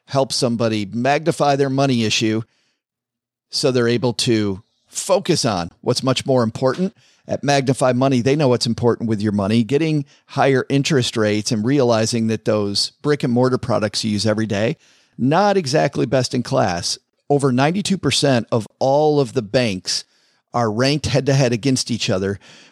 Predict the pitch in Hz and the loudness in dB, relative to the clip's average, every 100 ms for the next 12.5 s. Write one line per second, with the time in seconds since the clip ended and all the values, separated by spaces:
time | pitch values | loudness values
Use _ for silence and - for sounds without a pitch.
0 | _ 123 113 104 101 - 123 127 120 113 | _ -2 -2 -2 -2 0 0 2 0 0
1 | 113 98 117 - 113 98 95 95 - 110 | -2 -2 -2 0 0 0 0 -4 -4 -4
2 | 107 110 107 101 113 101 98 95 92 - | -2 -4 -4 -6 -4 -4 -4 -6 -8 -10
3 | - 107 - 123 127 117 110 95 - 113 | -4 -4 -2 0 2 2 -2 -2 0 -2
4 | 107 107 - 98 - 98 107 98 - 98 | 0 -2 -2 -2 0 0 0 -2 0 0
5 | 92 - - _ _ _ - 107 107 113 | 0 -4 -8 _ _ _ -2 -2 0 0
6 | 101 101 101 95 87 - _ _ _ _ | 0 0 -4 -6 -8 -14 _ _ _ _
7 | _ _ _ _ - 120 - 123 110 117 | _ _ _ _ -6 -4 -2 -2 -2 0
8 | 113 123 147 104 92 101 _ _ _ _ | 0 0 0 0 -2 -8 _ _ _ _
9 | _ - 123 110 120 - 117 113 110 - | _ -4 -2 0 -2 0 0 2 0 -4
10 | _ _ _ _ _ _ 123 110 98 - | _ _ _ _ _ _ -2 0 2 -2
11 | - - - 104 95 - - - - 87 | -2 -2 -2 0 -2 -2 -6 -6 -6 -2
12 | - - 78 - - | -2 -2 -4 -6 -12